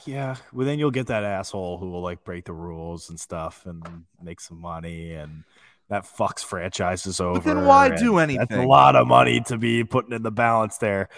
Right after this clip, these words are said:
Speaker 1: We're
Speaker 2: Why
Speaker 1: not just
Speaker 2: do
Speaker 1: talking about
Speaker 2: anything?
Speaker 1: fantasy football anymore.
Speaker 2: If
Speaker 1: We're
Speaker 2: there's
Speaker 1: talking about
Speaker 2: risk.
Speaker 1: Yeah.
Speaker 2: There's risk, you know, then why do anything?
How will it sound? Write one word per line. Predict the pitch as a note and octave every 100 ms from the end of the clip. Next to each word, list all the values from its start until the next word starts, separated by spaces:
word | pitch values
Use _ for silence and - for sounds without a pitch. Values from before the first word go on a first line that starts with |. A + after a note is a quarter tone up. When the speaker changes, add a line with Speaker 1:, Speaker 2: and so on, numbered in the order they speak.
| D3+ C3+ C3
Speaker 1:
We're |
Speaker 2:
Why | D#3 -
Speaker 1:
not | F3
just | C3
Speaker 2:
do | D3
Speaker 1:
talking | B2+ A#2+
about | B2 A#2+
Speaker 2:
anything? | F3+
Speaker 1:
fantasy | C3+ B2+ A#2+
football | A#2 E3+ - A#2+ B2
anymore. | B2+ B2+ B2 B2+ C3+
Speaker 2:
If |
Speaker 1:
We're | C#3
Speaker 2:
there's | D3 C#3+
Speaker 1:
talking | B2+ A2+
about | A#2
Speaker 2:
risk. | B2+ B2 A#2 E3+ - - _ C#3 _ - - - - _ _ _ _ _ _ -
Speaker 1:
Yeah. | D#2 - G#2+ _ _ _ _ _ _ _ _
Speaker 2:
There's | F#3+ C#3+ G2+
risk, | F#2+ G#2+ G2+ - - -
you | G2+
know, | G2+ G2
then | G2 A2 G2+
why | G2+
do | F2+ E2+
anything? | D2+ C2+ - G1+